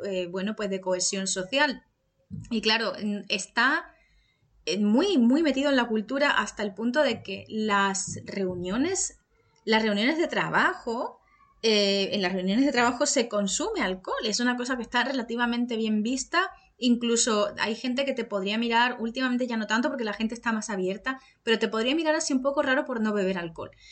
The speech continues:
Entonces, claro, yo mi pregunta fue, bueno, si es verdad, sí, v-, vale, yo no estoy hablando nada de plantas enteógenas, pero ojo, cuidado, que yo estoy hablando de cereales y estoy hablando de frutas de las cuales se puede sacar una bebida alcohólica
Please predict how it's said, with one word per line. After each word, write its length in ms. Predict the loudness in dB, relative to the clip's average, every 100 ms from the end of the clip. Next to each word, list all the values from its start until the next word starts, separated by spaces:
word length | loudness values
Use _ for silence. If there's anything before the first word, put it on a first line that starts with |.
| -18 -8
Entonces, 260 | -2 -2
claro, 300 | 0 0 0
yo 140 | 0 0
mi 100 | 2
pregunta 360 | 0 2 0
fue, 160 | 4 4
bueno, 240 | 4 2
si 120 | 2 2
es 80 |
verdad, 320 | 2 2 2 2
sí, 280 | 0 0 2
v-, 320 | 2 2 0
vale, 380 | 2 2 2 2
yo 100 | 0
no 80 | -2
estoy 200 | 0 0
hablando 260 | 2 2 2
nada 180 | 2
de 100 | 2
plantas 300 | 0 -2 -2
enteógenas, 540 | -2 -2 -2 0 -2 0
pero 220 | 2 2
ojo, 300 | 0 -2 -2
cuidado, 320 | 2 4 2 0 -18 -20 _
que 160 | 2 2
yo 100 | 2
estoy 220 | 0 0
hablando 260 | 2 2 2
de 140 | 2
cereales 800 | 0 2 4 4 2 0 -8 -14 _ _
y 100 | -6
estoy 180 | -2 2
hablando 240 | 4 4
de 160 | 2 2
frutas 680 | 0 -2 0 0 0 -8 -18 _ _
de 140 | 0 0
las 100 | 0
cuales 320 | 2 2 2
se 120 | -2
puede 180 | 0 2
sacar 320 | 0 0 4
una 200 | 6 6
bebida 360 | 2 0 2 2
alcohólica 520 | 0 -2 -2 -2